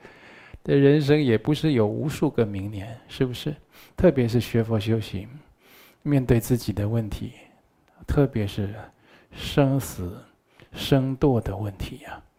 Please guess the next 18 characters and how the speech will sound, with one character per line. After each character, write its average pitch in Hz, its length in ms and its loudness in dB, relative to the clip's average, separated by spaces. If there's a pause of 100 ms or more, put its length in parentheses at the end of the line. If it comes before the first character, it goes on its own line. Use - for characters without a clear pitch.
(640)
这 143 140 4
个 113 80 4
实 107 160 0
在 107 160 2
是 98 100 -4
刻 113 220 -2
不 104 100 -6
容 90 220 -4
缓。 - 260 -12 (800)
所 156 200 2
以 131 400 2 (160)
真 147 180 0
正 139 160 0
有 123 140 4
勇 107 320 2
气 - 240 -2
的 120 120 0
人， 101 300 -6